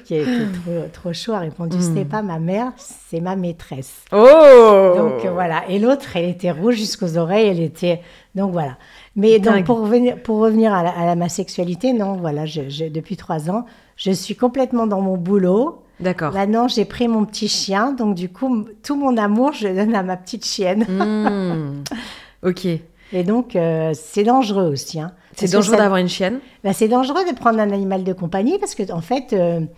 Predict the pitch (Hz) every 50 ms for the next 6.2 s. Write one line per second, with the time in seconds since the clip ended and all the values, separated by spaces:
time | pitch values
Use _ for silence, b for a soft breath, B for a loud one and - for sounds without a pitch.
0 | b b b b b b b - - 226 208 214 202 180 - 330 381 - - 254
1 | 202 175 170 208 226 226 240 247 240 240 b b b b b b - - 202 175
2 | - - - 208 175 - - 220 202 202 - - 233 226 262 - - 202 202 170
3 | - - 202 196 - 233 240 233 233 - 269 269 - - 233 208 - - - -
4 | 320 311 - _ - 226 226 226 226 233 226 - 262 247 247 - - - - 254
5 | 254 175 175 170 - 160 160 147 135 160 - - 240 233 - - - 220 208 214
6 | 214 220 220 226